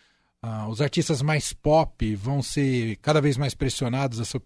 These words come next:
a se posicionar, Murilo. O, o, os sertanejos, em geral, tão do lado do Bolsonaro, né? Ou muitos deles estão, não é, Murilo?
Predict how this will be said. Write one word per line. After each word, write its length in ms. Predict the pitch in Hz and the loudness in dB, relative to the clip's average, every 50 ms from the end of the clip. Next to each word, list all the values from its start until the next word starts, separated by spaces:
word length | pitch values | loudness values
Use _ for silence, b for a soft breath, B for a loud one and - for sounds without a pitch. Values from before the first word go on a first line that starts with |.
| - | -6
a 100 | - 117 | -6 -6
se 140 | - - 117 | -4 -4 -6
posicionar, 1040 | - - 113 101 104 110 - - 117 107 98 110 135 165 180 175 151 127 113 107 104 | -4 -4 -4 -2 -2 -4 -4 -2 -2 -2 -2 -2 -2 -2 -2 -2 -2 -2 -2 -2 -2
Murilo. 300 | 98 107 110 113 117 110 B B B B B B B B | -2 -2 0 0 -2 -2 B B B B B B B B
O, 280 | - 127 123 - - 156 | -4 -4 -4 -2 -4 -4
o, 60 | - - 143 | -2 -2 -4
os 60 | - | -2
sertanejos, 640 | - 175 156 - 170 156 147 156 175 180 185 185 170 | 2 0 2 2 2 2 4 2 2 2 2 2 4
em 80 | 185 175 | 4 4
geral, 320 | 151 165 147 143 151 175 | 6 4 4 6 4 2
tão 160 | 170 - 185 | 2 2 0
do 100 | 185 190 | 2 4
lado 280 | 185 170 165 170 175 180 | 4 2 2 2 2 0
do 60 | 175 | 0
Bolsonaro, 640 | 175 170 180 170 - - 214 214 190 151 123 120 117 117 | 2 2 0 0 2 2 2 2 2 2 2 0 2 2
né? 80 | 120 | 2
Ou 160 | 127 139 165 | 4 6 6
muitos 460 | 151 139 143 165 180 165 - 151 123 107 | 6 6 6 6 6 4 4 0 -2 0
deles 320 | 120 117 110 107 104 95 | 0 0 0 0 -4 -6
estão, 360 | 101 98 - - 104 95 92 | -6 -12 -8 -6 -6 -4 -4
não 220 | 90 90 92 107 117 | -4 -4 -4 -4 -4
é, 240 | 113 104 95 90 87 | -4 -4 -6 -8 -10
Murilo? 440 | 87 92 92 90 92 90 90 87 | -10 -12 -12 -12 -14 -14 -16 -18